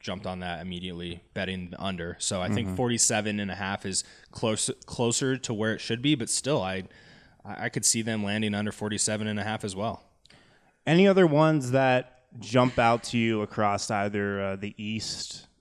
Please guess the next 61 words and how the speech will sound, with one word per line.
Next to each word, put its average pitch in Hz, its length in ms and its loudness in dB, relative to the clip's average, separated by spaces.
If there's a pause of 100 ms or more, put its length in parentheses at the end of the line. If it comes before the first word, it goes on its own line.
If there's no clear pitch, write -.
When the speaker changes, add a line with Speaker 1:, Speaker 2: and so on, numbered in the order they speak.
(120)
Speaker 2:
or 110 200 2
the 107 100 -6
West 101 420 -2
when 98 180 -4
you 98 100 -2
look 98 180 -4
at 101 60 -8
these 95 200 -8
win 95 140 -8
totals? 92 440 -8 (200)
Speaker 1:
Yeah, 147 460 8
I 143 60 2
mean, 165 140 6
there's 175 200 8
a 175 40 4
few 170 200 8
at 156 100 10
the 131 80 4
bottom, 113 400 4
but 101 260 -2
you 101 60 0
wanna 113 220 0
be 107 100 0
careful 104 420 0
with 95 360 -6
playing 101 280 -2
some 101 200 0
of 98 80 0
these 98 180 -2
over-unders, 95 800 -2
uh, 92 180 -4
for - 160 -10
teams 104 300 -2
like 95 140 -4
the 92 120 -4
Hornets, 95 440 -2
who 98 140 -2
are 92 160 -2
<laughs> - 20 -20
projected 110 500 -4
to 107 80 0
win 104 200 -2 (420)
twenty-three 165 440 6
and 131 100 6
a 120 40 4
half, 123 320 6
and 113 100 0
then 113 100 0
the 104 80 0
Cavs 110 560 2 (280)
twenty-four 110 420 0
and 104 100 0
a - 20 0
half, 107 240 2
just - 200 -2
because 104 440 -2
y-, 110 140 -8
y-, 120 160 -12
you 131 180 -4
don't 143 180 0
un-, 123 140 -4